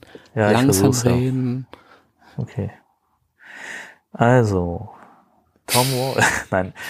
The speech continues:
Speaker 1: äh, Tom Waltz, der Herausgeber von I D W, unser aller Lieblingscomic-Verlag aus den Vereinigten Staaten,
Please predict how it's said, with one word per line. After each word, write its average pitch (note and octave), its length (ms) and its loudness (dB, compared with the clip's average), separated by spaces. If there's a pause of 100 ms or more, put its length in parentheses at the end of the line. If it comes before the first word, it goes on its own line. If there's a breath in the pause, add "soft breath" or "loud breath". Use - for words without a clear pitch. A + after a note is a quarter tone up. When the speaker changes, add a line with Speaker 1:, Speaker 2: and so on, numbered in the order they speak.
Speaker 1:
äh, G#2+ 220 4
Tom D3+ 260 0
Waltz, C#3+ 340 4
der G2+ 120 4
Herausgeber G#2 560 0
von G2+ 400 -4
I D#3+ 280 0
D D3 240 0
W, B2+ 320 2
unser C3+ 540 2
aller B2 200 4
Lieblingscomic-Verlag A2+ 1400 -2
aus B2+ 240 0
den G#2+ 300 0
Vereinigten G2 460 -6
Staaten, G#2+ 460 -8